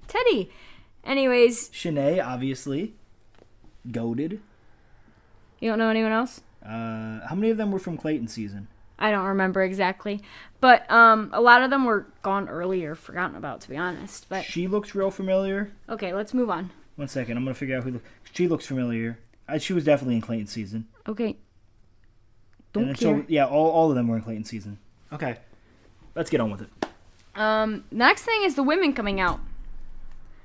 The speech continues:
Speaker 1: What happens there?
Speaker 2: Oh, you know, they come out, they talk about what's going on, blah, blah, blah. Who cares about the women?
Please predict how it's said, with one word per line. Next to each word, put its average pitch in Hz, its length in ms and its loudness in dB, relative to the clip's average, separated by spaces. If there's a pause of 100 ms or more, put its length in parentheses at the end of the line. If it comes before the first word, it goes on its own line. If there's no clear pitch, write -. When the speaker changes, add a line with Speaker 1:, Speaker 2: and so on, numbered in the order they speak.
(460)
Speaker 1:
What 262 140 -4
happens 247 380 -4
there? 190 340 -2 (1120)
Speaker 2:
Oh, 311 160 -6
you 240 120 -2
know, 135 140 -4
they 131 160 -6
come 135 240 -8
out, 131 220 -6
they 135 100 -6
talk 131 320 -8
about 127 380 -8 (420)
what's 127 240 -10
going 135 340 -4
on, 104 360 -6
blah, 113 240 -8
blah, 110 240 -10
blah. - 340 -16 (240)
Who 202 160 -2
cares 92 300 -16
about - 180 -20
the - 60 -20
women? 82 380 -20